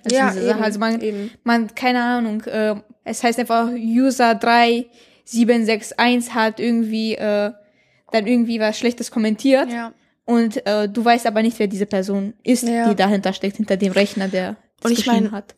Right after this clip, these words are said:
Speaker 2: ganz ehrlich, als Person, wo man anonym ist, ist ja auch super einfach, mal einen Kommentar zu schreiben. Das macht für einen am Tag ja eigentlich gar nichts aus, aber für die Person, die den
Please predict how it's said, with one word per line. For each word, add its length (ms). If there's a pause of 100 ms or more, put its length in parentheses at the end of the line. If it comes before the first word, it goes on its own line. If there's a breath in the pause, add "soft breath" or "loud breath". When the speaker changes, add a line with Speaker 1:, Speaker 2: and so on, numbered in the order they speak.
Speaker 2:
ganz 200
ehrlich, 260
als 140
Person, 480
wo 80
man 280
anonym 420
ist, 360
ist 180
ja 100
auch 60
super 240
einfach, 260
mal 120
einen 80
Kommentar 400
zu 120
schreiben. 280
Das 140
macht 200
für 140
einen 220
am 100
Tag 300
ja 80
eigentlich 220
gar 140
nichts 240
aus, 380 (420 loud breath)
aber 120
für 280
die 180
Person, 440
die 100
den 200